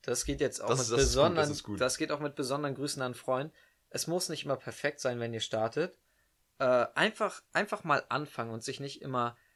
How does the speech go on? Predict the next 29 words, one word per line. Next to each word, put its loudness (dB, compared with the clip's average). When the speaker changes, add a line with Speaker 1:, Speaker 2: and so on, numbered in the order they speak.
Speaker 1:
kaputt -6
denken -2
und -8
aufhalten 0
lassen 0
von -4
<laughs> -20
Menschen, 2
die -2
sagen, 4
so 0
geht 0
das 2
nicht, 0
Speaker 2:
Schaff 2
Speaker 1:
oder 2
Speaker 2:
das 2
Speaker 1:
von, 0
Speaker 2:
nicht, -2
Speaker 1:
von 0
Speaker 2:
das, -2
das 0
haben 4
wir 2
noch -2
nie 0
so 0
gemacht. 2
Speaker 1:
Genau. 4